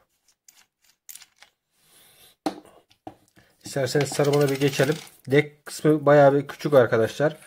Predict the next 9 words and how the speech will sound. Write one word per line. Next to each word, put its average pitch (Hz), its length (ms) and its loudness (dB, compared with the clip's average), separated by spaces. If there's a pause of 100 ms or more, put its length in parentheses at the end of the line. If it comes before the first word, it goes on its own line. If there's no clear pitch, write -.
(540)
On 123 140 0
altı 127 240 2
milimetre 123 400 0
olmasına 123 560 0 (1400)
göre 127 320 2 (400)
şöyle 131 300 0
bir 131 100 -4
değişiklik 135 560 -4
var. 131 180 2